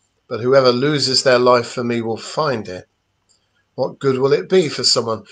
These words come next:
to gain the whole world, yet forfeit his soul? Or what can anyone give in exchange for their soul? For the Son of Man is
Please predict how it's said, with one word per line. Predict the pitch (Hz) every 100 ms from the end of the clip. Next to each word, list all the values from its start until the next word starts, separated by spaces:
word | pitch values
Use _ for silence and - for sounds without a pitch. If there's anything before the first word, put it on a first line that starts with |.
| - -
to | 135
gain | 135 131 123
the |
whole | 123 - 175 147
world, | 151 196 147 110 - - - _
yet | 143 175 -
forfeit | - - 165 151 - 156 -
his | 156 -
soul? | - - 175 113 104 90 _ _ _ _ _ _ -
Or | 147
what | 170 196
can | - 151
anyone | 151 151 147 139 127
give | 180 185 127
in | 123
exchange | 127 - - 185 196 151 113 -
for | 120
their | 110 101
soul? | 98 - 101 98 90 - _ _ _ _ _ _ _ -
For |
the | 120
Son | - 180 170
of | 147
Man | 151 143 131
is | 123 -